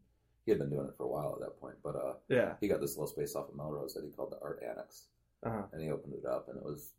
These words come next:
Speaker 1: you know, very D I Y underground punky type thing, and, um,
Speaker 2: Sure.
Speaker 1: but it showed a lot of potential, and when a lot of the artists he sh-, showed had a lot of potential, but L C's, you know, the visionary, more art-minded guy.
Speaker 2: Right.
Speaker 1: Um, and Sean and I kinda came in with the whole business-minded, both of us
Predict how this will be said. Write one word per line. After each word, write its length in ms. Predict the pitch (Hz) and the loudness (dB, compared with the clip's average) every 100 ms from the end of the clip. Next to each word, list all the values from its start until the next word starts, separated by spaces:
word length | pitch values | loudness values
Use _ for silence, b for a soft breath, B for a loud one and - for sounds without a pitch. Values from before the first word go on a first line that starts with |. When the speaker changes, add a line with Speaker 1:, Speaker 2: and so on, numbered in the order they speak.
| - | -6
Speaker 1:
you 80 | 107 | -4
know, 80 | |
very 380 | 80 78 73 69 | -2 0 2 2
D 160 | 65 67 | 2 0
I 100 | 62 | 2
Y 180 | 62 64 | 2 2
underground 400 | 65 62 64 60 62 | -2 -6 -8 -6 -8
punky 260 | 69 - | -8 -6
type 260 | 76 67 - | -4 -4 -4
thing, 300 | - 67 67 | -8 -6 -6
and, 140 | 65 | -4
um, 140 | 69 69 | -2 2
Speaker 2:
Sure. 260 | 123 - - _ _ _ - | 2 2 -4 _ _ _ 6
Speaker 1:
but 120 | 107 | 6
it 40 | |
showed 160 | 104 117 | 8 8
a 40 | |
lot 120 | 101 87 | 8 8
of 40 | - | 4
potential, 480 | 87 80 90 90 - | 0 2 4 2 0
and 100 | - | -6
when 140 | 76 73 | -4 0
a 80 | 55 | 6
lot 160 | 76 | 6
of 80 | 85 | 6
the 60 | 73 | 4
artists 240 | 76 - | 2 0
he 80 | 67 | -4
sh-, 200 | - - - _ _ | -8 -14 -20 _ _
showed 460 | - - 71 80 | -8 -2 0 2
had 80 | 90 | 2
a 40 | 85 | 4
lot 140 | 85 | 2
of 80 | 90 | 2
potential, 420 | - 92 90 92 - | -4 -4 -2 -4 -2
but 160 | - 69 | -4 -4
L 100 | 73 | -6
C's, 380 | - 67 69 - | -4 -4 -4 -6
you 60 | - | -14
know, 200 | - 69 _ - | -16 -18 _ -8
the 60 | |
visionary, 580 | - 69 69 67 67 67 - _ _ _ _ _ | -2 -2 -2 -4 -4 -6 -10 _ _ _ _ _
more 160 | 71 69 | -8 -4
art-minded 580 | 65 - 69 67 69 69 | -4 -4 -6 -4 -4 -2
guy. 300 | 64 65 69 - - | 0 0 0 -6 2
Speaker 2:
Right. 260 | 123 110 101 | 6 6 6
Speaker 1:
Um, 220 | 69 69 - _ _ _ _ _ _ - | 0 -8 -16 _ _ _ _ _ _ -8
and 200 | 71 69 | -6 -2
Sean 200 | 80 78 | 0 0
and 80 | 69 | 0
I 80 | |
kinda 240 | 65 73 64 | -2 -6 -8
came 140 | 69 | -8
in 180 | 67 65 | -8 -8
with 140 | 64 - | -12 -10
the 80 | |
whole 240 | 62 67 - | -4 -4 -4
business-minded, 1400 | 71 65 64 - - - - _ 69 69 69 69 65 - | -8 -8 -10 -10 -12 -12 -16 _ -6 -4 -2 -2 -2 -4
both 180 | 60 60 | -6 -4
of 100 | 65 | -6
us 220 | 62 - | -6 -8